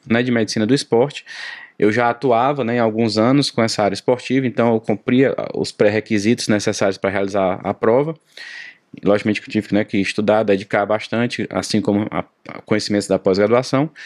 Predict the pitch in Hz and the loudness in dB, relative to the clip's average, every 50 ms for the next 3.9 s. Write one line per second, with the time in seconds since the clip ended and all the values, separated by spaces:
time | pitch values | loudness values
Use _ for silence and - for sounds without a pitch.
0 | - - - - _ _ - 113 123 123 139 139 - - 127 123 131 127 - 135 | -18 -18 -20 -20 _ _ 0 0 2 2 2 0 2 2 2 2 2 2 2 2
1 | 123 123 - 131 135 127 123 113 117 135 147 127 110 123 127 120 117 - - 120 | 0 2 2 2 2 4 2 2 2 2 0 -2 0 0 0 0 0 0 0 2
2 | 113 113 120 127 120 - - 104 101 101 101 - - 107 104 104 101 92 - 95 | 4 4 4 4 2 2 2 2 2 2 0 -2 -4 -2 0 2 0 0 0 0
3 | 98 104 120 131 123 104 101 - - - - 95 95 90 90 92 - | 2 2 2 2 0 0 -2 -6 -6 -2 0 2 2 2 0 -2 -6